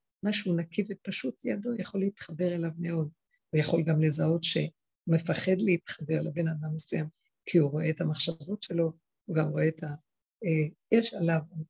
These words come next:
על בן אדם, התינוק הוא רואה, הוא כל כך יש לו זכות שיכול לראות, אה,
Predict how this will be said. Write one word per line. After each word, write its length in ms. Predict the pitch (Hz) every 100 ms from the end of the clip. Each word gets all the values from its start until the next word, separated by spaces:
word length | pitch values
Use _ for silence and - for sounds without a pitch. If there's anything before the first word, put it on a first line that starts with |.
| -
על 100 | 165
בן 200 | 160 160
אדם, 320 | 156 190 165
התינוק 420 | - 180 180 196
הוא 100 | -
רואה, 260 | 156 185 170 - _ _
הוא 100 | - 156
כל 120 | - -
כך 200 | 196 -
יש 220 | - -
לו 100 | 160 - _ _
זכות 680 | 147 165 151 _ 240 - - - _ _
שיכול 400 | - 160 - 180
לראות, 560 | 175 165 226 185 - -
אה, 420 | - 151 160 180